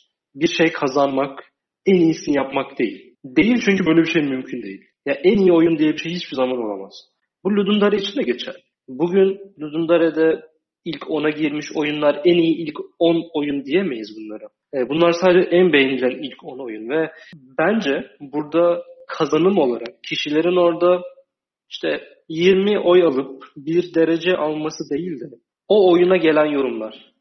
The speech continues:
Mesela bence bana sorarsanız Ludum Dare'nin şu an en başarılı projesi o bin elli değerlendirme alan oyun. Çünkü hepimizden birinciden, ikinciden, üçüncüden çok daha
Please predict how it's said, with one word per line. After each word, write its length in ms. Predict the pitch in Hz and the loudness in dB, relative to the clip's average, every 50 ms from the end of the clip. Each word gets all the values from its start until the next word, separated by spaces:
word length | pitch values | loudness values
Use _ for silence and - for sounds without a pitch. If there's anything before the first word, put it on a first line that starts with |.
| _ | _
Mesela 400 | - 196 190 - 151 143 139 131 135 | -6 -6 -4 -2 -2 0 0 0 2
bence 360 | 139 139 156 160 139 135 120 | 2 2 2 2 0 -2 0
bana 160 | 120 127 127 135 | 0 0 0 -2
sorarsanız 760 | 127 - 135 131 135 135 131 - 127 113 107 107 - - - | -4 -6 -4 -2 -2 -4 -4 -8 -12 -12 -14 -14 -14 -12 -10
Ludum 260 | 127 120 123 131 135 | -8 -6 -6 -4 -2
Dare'nin 360 | 135 139 139 135 135 131 131 127 | -2 0 0 2 0 0 0 -4
şu 200 | 127 - - 139 | -4 -2 -2 0
an 220 | 127 127 135 131 | 0 0 -2 -4
en 220 | - 151 156 156 | -4 -2 -2 -2
başarılı 640 | 135 123 - - 127 120 110 110 107 113 113 117 131 - _ _ _ _ - | -2 -4 -4 -2 -2 -2 -2 -2 -4 -4 -4 -6 -8 -12 _ _ _ _ -6
projesi 480 | 147 147 151 196 - - 160 165 170 - - - - _ _ _ - | -4 -4 -2 -2 -2 -2 -2 -4 -4 -8 -16 -20 -20 _ _ _ -2
o 220 | 151 139 123 - | -2 -2 0 0
bin 140 | 143 143 147 | 0 2 4
elli 600 | 143 143 143 147 147 151 151 160 156 147 139 - - - _ _ - | 4 4 4 4 2 2 2 2 2 0 0 -4 -12 -18 _ _ 0
değerlendirme 720 | 135 127 127 127 120 123 127 123 123 127 123 123 135 143 | 2 4 4 4 4 4 2 2 0 -4 -6 -4 0 2
alan 260 | 139 127 117 113 107 104 | 2 2 2 0 -4 -6
oyun. 180 | 101 101 - _ _ _ _ - _ _ - - | -8 -12 -16 _ _ _ _ -20 _ _ -10 -6
Çünkü 300 | 160 165 165 - 202 185 | -6 -6 -4 -4 -4 -2
hepimizden 720 | 160 226 226 220 208 185 170 139 127 123 123 123 160 - - _ _ _ _ _ _ _ _ _ - | 0 -2 -2 0 0 0 0 0 -2 -4 -6 -6 -6 -12 -16 _ _ _ _ _ _ _ _ _ -10
birinciden, 520 | 123 139 143 135 143 147 131 123 143 143 | -6 -6 -4 -4 -4 -6 -6 -4 -2 -2
ikinciden, 420 | 143 131 135 135 131 127 135 131 131 | -2 -4 -6 -8 -10 -8 -6 -6 -6
üçüncüden 540 | 123 - - 139 135 127 135 135 131 135 | -6 -6 -6 -8 -6 -4 -2 -2 -2 -2
çok 320 | 131 - 196 190 190 - - | -2 -2 -2 -2 -2 -2 -2
daha 200 | 165 156 165 | 0 0 0